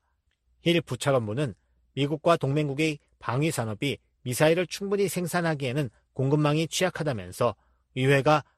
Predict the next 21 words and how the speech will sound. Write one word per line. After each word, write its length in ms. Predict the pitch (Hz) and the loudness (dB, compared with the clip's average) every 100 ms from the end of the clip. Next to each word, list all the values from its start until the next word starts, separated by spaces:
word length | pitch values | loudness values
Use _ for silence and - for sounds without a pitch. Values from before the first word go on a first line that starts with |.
| _ | _
바이든 340 | 117 123 165 170 | -2 -2 0 -2
대통령이 500 | 165 160 156 165 147 | -2 -2 -2 -4 -6
제출한 420 | 147 - 151 135 | -8 -2 -2 -2
추가 260 | - 180 175 | -6 0 0
안보 220 | 151 151 | 2 0
예산안을 540 | 110 123 113 110 135 | -2 -4 -6 -6 -6
승인할 380 | - 165 165 151 | -6 -4 -2 -2
것을 340 | - - 139 - _ _ | -4 -4 -4 -6 _ _
거듭 340 | - 123 - | 0 0 -2
당부했습니다. 800 | - 107 107 95 - 90 90 95 - _ _ _ _ _ | -6 -6 -6 -6 -12 -12 -10 -10 -12 _ _ _ _ _
이 240 | 156 170 127 | 0 0 0
예산안에는 720 | 123 143 139 117 107 143 104 _ _ _ - | 0 2 0 -2 -4 -6 -8 _ _ _ -6
미국의 360 | 135 147 180 | -4 0 0
방위 300 | - 131 160 | 2 0 2
산업 280 | 156 160 160 | 2 2 0
기반을 380 | - 120 139 151 | -4 -2 0 -2
강화하기 540 | - 120 135 139 131 | -4 -2 0 0 -2
위한 280 | 120 135 101 | -4 -4 -4
예산 280 | 107 139 143 | -4 -2 -4
오백억 480 | 120 113 135 143 - | -6 -4 -2 -2 -2
달러와 440 | 98 92 107 | -6 -2 -2